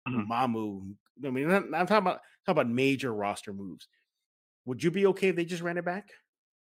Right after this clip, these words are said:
Speaker 1: I would be perfectly fine if they ran it back. I mean, w-, adding one player may add maybe seven, eight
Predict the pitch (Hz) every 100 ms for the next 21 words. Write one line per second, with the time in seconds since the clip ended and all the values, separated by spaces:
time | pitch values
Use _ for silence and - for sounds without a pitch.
0 | _ _ _ 143 135 117 107 113 - 139
1 | 143 139 151 - 139 123 117 113 113 104
2 | 101 98 87 87 90 - - 113 123 120
3 | 110 - - - - _ _ - 160 -
4 | 147 165 160 139 127 139 139 - 135 135
5 | 127 123 - 120 135 135 135 127 _ 123
6 | 123 127 123 123 120 117 - - 135 120
7 | 123 123 123 123